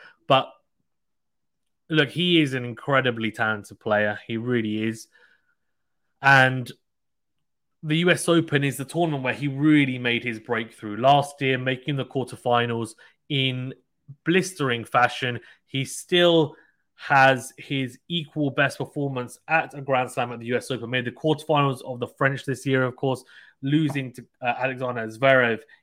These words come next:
in the end. But that was the first major quarterfinal he'd ever made at the U S Open. So that's a massive, massive indicator, I guess, of how he enjoys playing at the U S Open. Yes, it is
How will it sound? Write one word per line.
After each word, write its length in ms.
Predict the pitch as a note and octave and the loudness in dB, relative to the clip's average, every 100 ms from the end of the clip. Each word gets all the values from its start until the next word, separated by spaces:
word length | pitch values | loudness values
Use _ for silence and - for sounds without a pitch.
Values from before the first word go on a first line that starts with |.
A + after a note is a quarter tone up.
| - | -12
in 100 | C3 | -6
the 220 | A#2+ C3+ | 0 6
end. 260 | B2 G#2+ G#2 _ _ _ C3 | 6 4 -8 _ _ _ 0
But 220 | B2 - _ _ _ _ _ _ _ _ D3 | 0 0 _ _ _ _ _ _ _ _ -2
that 160 | D3+ | 0
was 120 | D3+ | 0
the 80 | D#3 | -4
first 400 | E3 E3 D3 - | 4 4 4 -2
major 320 | D#3 C#3+ C3+ | -4 -4 -4
quarterfinal 500 | - D3 - D3 C#3 | -4 -6 -2 -2 -2
he'd 160 | A#2+ C3+ | -2 -4
ever 160 | B2 B2 | -4 -2
made 380 | D#3 A#2+ G2+ - | -2 -2 -6 -12
at 120 | A#2 A2+ A#2+ | -14 -14 -14
the 80 | A2+ | -10
U 140 | A2 | -10
S 160 | G#2 A2 | -8 -12
Open. 300 | G2+ G#2 G2 | -14 -16 -14
So 240 | A#2+ A#2 - _ _ _ _ _ C#3+ | -8 -8 -10 _ _ _ _ _ -2
that's 220 | D3 D3+ | -2 0
a 60 | |
massive, 560 | D#3 D3+ C#3+ - C#3 B2 _ | -2 -2 -2 -4 -4 -4 _
massive 760 | C#3+ D#3 D#3+ D#3 - C3+ B2 _ _ _ _ _ _ _ _ _ _ - | -6 0 2 2 0 -4 -6 _ _ _ _ _ _ _ _ _ _ -8
indicator, 720 | D#3+ D#3+ C#3+ C#3 B2 A2 B2 | -4 0 0 0 -4 -2 -2
I 120 | A2+ | 0
guess, 340 | A2 A#2+ A2+ - | 0 -2 -4 -6
of 120 | A2+ | -8
how 400 | - - B2+ B2 | -6 -2 0 -2
he 200 | - B2+ | -4 -10
enjoys 360 | A#2+ B2 B2+ B2 | -8 -6 -6 -4
playing 180 | C3+ | -8
at 80 | C3 | -8
the 80 | C3 | -6
U 120 | C#3 | -4
S 140 | B2+ C#3+ | -4 -2
Open. 340 | C#3 C#3+ C3+ | -2 -2 -2
Yes, 440 | C3 D3 C#3+ - _ - _ _ _ | 2 2 0 -10 _ -20 _ _ _
it 160 | B2 A#2+ | -4 0
is 320 | C3+ C#3+ | 0 0